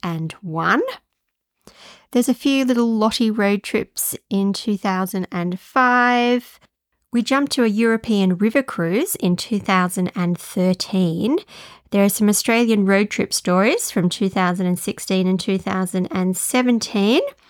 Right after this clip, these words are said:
We head off to Los Angeles and Disneyland in two thousand and eighteen.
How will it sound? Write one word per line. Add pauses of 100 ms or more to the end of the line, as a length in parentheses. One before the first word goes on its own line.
(600)
We
head
off
to
Los
Angeles
and
Disneyland (560)
in
two
thousand
and (120)
eighteen.